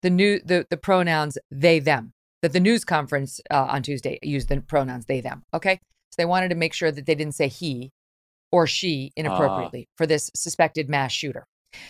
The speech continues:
Speaker 1: All right. So it was very strange because they're not giving us his name. They're using they, them. And now here's what happened in the follow-up.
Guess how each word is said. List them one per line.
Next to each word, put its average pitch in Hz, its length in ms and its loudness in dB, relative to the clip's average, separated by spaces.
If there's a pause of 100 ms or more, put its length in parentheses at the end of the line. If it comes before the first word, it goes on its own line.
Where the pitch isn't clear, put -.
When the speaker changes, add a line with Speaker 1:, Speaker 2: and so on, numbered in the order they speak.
(140)
Speaker 1:
All - 40 4
right. 170 120 4
So 226 100 -6
it 233 80 2
was 233 140 -8
very 349 260 2
strange 120 600 -2
because 143 500 -4 (220)
they're 170 100 -4
not 226 140 2
giving 208 260 -2
us 160 80 -6
his 147 140 -12
name. 135 340 -2 (160)
They're 147 100 -4
using 185 360 -2
they, 151 200 2
them. 131 380 -4 (500)
And 175 120 0
now 170 240 2 (340)
here's 208 280 -2
what 196 100 -4
happened 151 280 0
in 143 60 -6
the 135 60 -10
follow-up. 120 400 -2